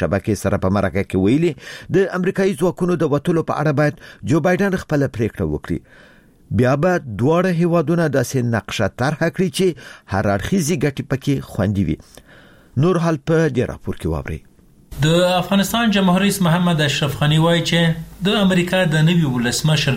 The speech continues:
Speaker 2: جو بایدن ادارې راتګ یو فرصت دی چې هغه هیواد له افغانستان سره په څلورو برخو کې ګډ کار وکړي. ښاغلي غنی تازه له سی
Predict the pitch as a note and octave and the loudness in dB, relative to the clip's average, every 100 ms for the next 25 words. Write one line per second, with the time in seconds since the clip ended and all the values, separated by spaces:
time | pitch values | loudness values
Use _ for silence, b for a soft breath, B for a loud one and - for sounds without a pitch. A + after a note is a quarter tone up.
0 | A2 B2 A#2+ D3 C3 A2+ A2+ A2+ A2+ A#2+ | 0 0 2 2 2 0 0 0 0 2
1 | C#3+ B2+ G#2 C3 C3+ A#2 A#2 G#2 - A2+ | 2 2 0 0 0 2 2 0 0 -2
2 | A2 D3+ D3+ E3 E3+ E3+ F3+ E3+ F3 - | 0 0 0 2 2 2 2 0 -2 -14
3 | - - - - G#3+ F#3 F3 F3 F#3 E3 | -18 -16 -14 -4 0 2 2 2 2 2
4 | C#3+ C3 C3+ C3 E3 F3 - G#3 A3 A3 | 0 2 2 2 2 2 2 2 0 2
5 | E3+ C3 A#2+ C3 D#3+ D#3+ A#2+ D3 C#3 B2 | 2 2 2 2 2 2 2 2 0 -2
6 | A#2 A#2 A2 A2+ B2 B2 - B2 G2+ G2+ | -2 0 0 0 0 0 0 0 2 0
7 | G#2 C3+ D3 D3+ D3+ - - - G3 F#3+ | 0 2 2 2 -2 -10 -12 -2 0 2
8 | A3+ A3+ F#3 F#3 G3 F3 D3+ D3+ F3 D3+ | 0 0 2 2 0 0 0 2 2 2
9 | C3 B2+ - | 0 -2 0